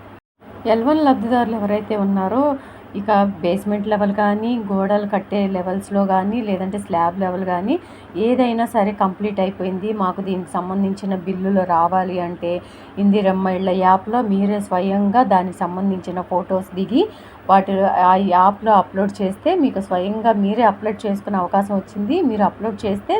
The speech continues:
దానికి సంబంధించిన బిల్లులు అధికారులు పరిశీలించి మీకైతే అకౌంట్లో వేస్తారు. అది కూడా ఆధార్ లింక్ అయిన బ్యాంక్ అకౌంట్కే రిలీజ్ చేస్తారండి. ఇంతకుముందు,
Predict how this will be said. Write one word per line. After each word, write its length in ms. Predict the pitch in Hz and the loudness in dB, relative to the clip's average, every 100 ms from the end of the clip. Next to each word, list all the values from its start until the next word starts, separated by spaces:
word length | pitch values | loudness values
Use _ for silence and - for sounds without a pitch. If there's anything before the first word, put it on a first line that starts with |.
| 294 | 0
దానికి 240 | 202 190 | 0 -2
సంబంధించిన 560 | 190 190 208 208 202 190 | -4 -4 -4 -4 -6 -8
బిల్లులు 420 | 175 190 208 277 - - - - | -6 -4 -2 -4 -6 -14 -20 -4
అధికారులు 440 | 185 202 233 226 - | -2 2 2 4 2
పరిశీలించి 640 | 180 190 240 208 214 320 | 0 0 -4 -4 -4 -2
మీకైతే 440 | 359 262 202 196 240 | 2 2 0 -2 0
అకౌంట్లో 480 | 190 220 208 202 247 | -2 -2 -2 0 0
వేస్తారు. 500 | 202 190 - 208 302 | 0 -2 0 2 4
అది 200 | 247 214 | 4 2
కూడా 260 | 233 226 240 - _ _ - - | -2 2 2 2 _ _ -20 0
ఆధార్ 420 | 185 208 214 214 208 | 4 6 6 4 4
లింక్ 280 | 196 196 | 2 2
అయిన 220 | 202 190 247 | 4 4 2
బ్యాంక్ 440 | 254 180 185 202 | 2 2 2 0
అకౌంట్కే 540 | 185 180 180 180 - - | 0 0 -2 -2 0 2
రిలీజ్ 360 | 254 202 220 - | 2 0 -2 0
చేస్తారండి. 720 | 196 196 196 180 175 170 170 180 | -2 2 2 2 0 -4 -8 -6
ఇంతకుముందు, 640 | 185 185 180 180 190 196 | -6 -4 -4 -4 -4 -2